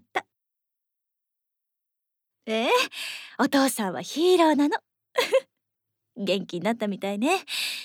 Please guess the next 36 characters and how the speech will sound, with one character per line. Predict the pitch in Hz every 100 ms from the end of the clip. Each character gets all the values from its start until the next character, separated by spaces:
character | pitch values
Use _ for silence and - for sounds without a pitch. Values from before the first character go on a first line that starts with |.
| - - _
で | 170 208
も | 185 165
も | 185 240 226
う |
寝 | 175 196
る | 240
時 | 247 240
間。 | 262 269 _ _ _ _ _ _ _ _ _ _
ぐ | -
っ | 190
す | -
り | 180
眠 | 165 220
っ | 262
て | -
ね、 | 247 370
フ | 349
ロ | 302 294
ー |
ラ。 | 320
こ |
ち | 415
ょ |
こ | - _ _ _ _ _ _ - 523 - 640
ち |
ょ | 605
こ | 587
ち | 587 571 571 587 622 - _ - - 415
ょ | 453 508 - _ _ - - 988 - - - - - - - -
ー。 | 349
<laughs> |
こ |
れ | 349
で | 339 330
よ | 381
し。 | 539 -